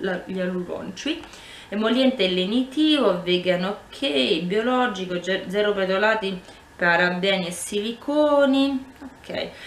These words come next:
di norma io non utilizzo un latte detergente per struccarmi,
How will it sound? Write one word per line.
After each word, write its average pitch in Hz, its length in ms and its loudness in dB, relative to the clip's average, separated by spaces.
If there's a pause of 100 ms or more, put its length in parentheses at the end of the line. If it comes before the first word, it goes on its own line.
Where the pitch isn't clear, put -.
(220)
di 240 200 4
norma 285 400 6
io 247 160 2
non 226 180 0
utilizzo 196 880 0
un 180 260 0
latte 190 320 2
detergente 185 720 0
per 180 180 0
struccarmi, 208 1400 2